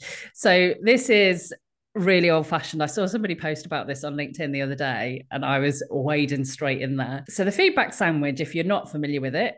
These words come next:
you're lucky, and you can instantly forget it after listening to this podcast. But in essence, and do you know what? Actually, the intent of it is not that bad, but in terms of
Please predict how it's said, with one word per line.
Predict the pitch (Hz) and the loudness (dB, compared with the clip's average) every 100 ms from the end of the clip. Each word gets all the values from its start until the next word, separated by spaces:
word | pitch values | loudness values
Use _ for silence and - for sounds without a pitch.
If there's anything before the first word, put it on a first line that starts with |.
| - | -10
you're | 131 127 - _ _ - | -12 -12 -14 _ _ -8
lucky, | 147 131 185 262 294 - - | -6 0 2 2 -2 -10 -10
and | 156 | -4
you | 147 | -2
can | 170 | -2
instantly | - 170 - 156 135 | 0 0 0 -4 -4
forget | 151 139 139 | -2 -2 -2
it | 147 | -6
after | 143 - | -6 -6
listening | 151 147 170 | -4 -4 -4
to | 147 | -4
this | 147 | -6
podcast. | 139 151 143 165 190 - - - - - | -4 -6 -2 -2 -2 -6 -16 -16 -12 0
But | 175 - - | 0 0 0
in | 202 | 4
essence, | 220 208 165 147 147 - - - _ - | 4 2 2 2 0 -4 -8 -10 _ 0
and | 220 | 0
do | 214 | 4
you | |
know | 381 330 | 6 6
what? | 170 127 | 4 2
Actually, | 220 - - 147 120 123 143 143 _ _ _ _ _ _ | 0 -2 -4 -6 -4 -4 -4 -8 _ _ _ _ _ _
the | 196 190 185 | 0 2 4
intent | 180 - 190 208 - | 2 2 2 0 0
of | 240 | 2
it | 285 320 - - | 4 4 2 -4
is | 160 | -2
not | 170 156 - | 0 -2 -4
that | 143 - | -6 -4
bad, | 135 196 269 - - - _ _ | -2 0 -2 -6 -18 -20 _ _
but | 208 151 156 175 - - _ | -6 0 2 2 0 -6 _
in | - 165 | -8 -8
terms | - 151 143 | -2 -2 0
of | 156 | -2